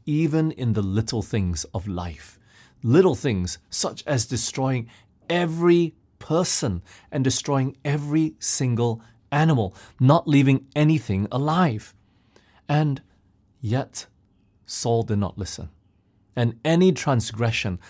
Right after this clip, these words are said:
of God's word, of God's instruction, shows that our hearts are not loyal to him, that we are not faithful to him, that we do not trust him,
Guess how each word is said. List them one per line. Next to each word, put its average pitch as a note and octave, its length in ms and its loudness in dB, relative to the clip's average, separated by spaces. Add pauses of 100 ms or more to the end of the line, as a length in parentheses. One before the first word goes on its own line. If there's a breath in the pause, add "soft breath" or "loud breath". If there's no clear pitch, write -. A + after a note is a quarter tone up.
(160 loud breath)
of A2 260 -2
God's A#2+ 320 0
word, F2+ 400 -6 (320 soft breath)
of G#2+ 180 2
God's B2+ 360 0
instruction, G#2 760 -4 (220 loud breath)
shows D3 480 0
that A#2+ 180 -4
our A#2 140 -2
hearts - 480 -4 (140)
are B2 120 -2
not B2+ 240 -2
loyal G#2+ 480 0
to E3 260 -4
him, F2+ 300 -4 (360 loud breath)
that - 180 -2
we D3+ 160 2
are C#3 60 2
not C3+ 240 -4
faithful D3 440 -4
to G#2+ 180 -6
him, F2 180 -4 (220 loud breath)
that B2+ 120 0
we D#3+ 140 4
do D#3+ 100 2
not D#3+ 220 0
trust - 460 -6
him, E2+ 180 -4